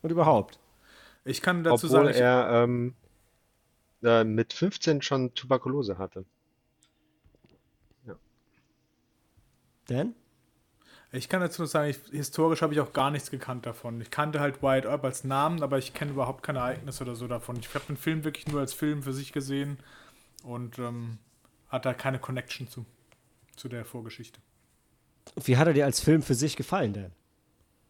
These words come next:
Speaker 2: Ja, kommen wir noch zu. <laughs>
Speaker 1: Da, kannst du auch jetzt schon mal sagen, gut, schlecht, langweilig,
Speaker 2: Es war so ein,
Speaker 1: Pacing?
Speaker 2: es war ein Genre-Mix, aber ich mochte ihn.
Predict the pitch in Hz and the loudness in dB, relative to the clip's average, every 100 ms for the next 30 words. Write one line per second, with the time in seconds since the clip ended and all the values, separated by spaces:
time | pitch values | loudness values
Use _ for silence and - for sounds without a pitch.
0 | _ _ _ - 107 127 196 214 - - | _ _ _ -14 -10 -6 -2 -2 -4 -12
1 | 113 123 143 - - _ _ _ _ _ | -14 -8 -6 -6 -10 _ _ _ _ _
2 | 269 269 226 208 - 131 110 - - 107 | 2 2 2 -4 -10 -14 -18 -16 -8 -2
3 | 147 151 147 127 143 120 160 254 127 131 | -2 0 -2 -4 -4 -2 -2 -2 -8 -12
4 | 117 143 196 190 - 175 175 - 151 180 | -12 -6 -6 -6 -2 0 -2 -2 -2 2
5 | 160 165 165 165 - - - _ _ _ | 2 4 2 0 -4 -14 -20 _ _ _
6 | 135 156 - 165 160 156 156 - - 151 | 0 0 2 2 4 2 -2 -8 -2 0
7 | 139 - 131 185 247 254 226 196 - 175 | 0 0 0 0 -2 -4 -2 -2 -2 -4
8 | - 170 127 117 | -4 -4 -4 -6